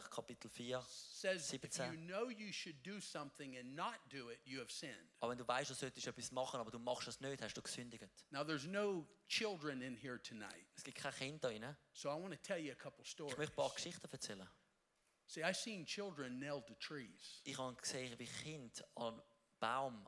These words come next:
Speaker 1: angenagelt worden
Speaker 2: I've
Speaker 1: sind.
Speaker 2: seen children nailed to trees like crucifix.
Speaker 1: Ich habe es gesehen, wie, wie, wie Leute, wo Jesus, wo gekreuzigt worden ist.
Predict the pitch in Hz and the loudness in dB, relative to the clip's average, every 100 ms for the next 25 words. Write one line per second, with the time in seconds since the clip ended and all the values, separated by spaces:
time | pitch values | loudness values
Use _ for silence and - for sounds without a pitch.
0 | - - 127 - 123 113 113 117 110 104 | -6 -2 0 2 2 2 0 0 0 0
1 | 135 - 233 208 - 220 208 160 143 139 | 0 0 2 2 2 2 2 2 2 2
2 | 160 170 143 131 - 185 160 113 135 117 | 2 2 0 -2 -2 0 -2 -2 -4 -4
3 | - 202 175 - - 104 - - - - | -4 -4 -2 -4 -8 -12 -12 -14 -12 -6
4 | 120 120 - - 131 120 135 131 123 139 | -2 0 0 0 0 0 0 0 0 -2
5 | 127 131 127 135 - 117 117 127 123 117 | -2 -2 -4 -4 -2 0 0 -2 -2 -4
6 | - 135 127 131 - 113 110 104 - | -4 -6 -4 -4 0 0 0 -4 -6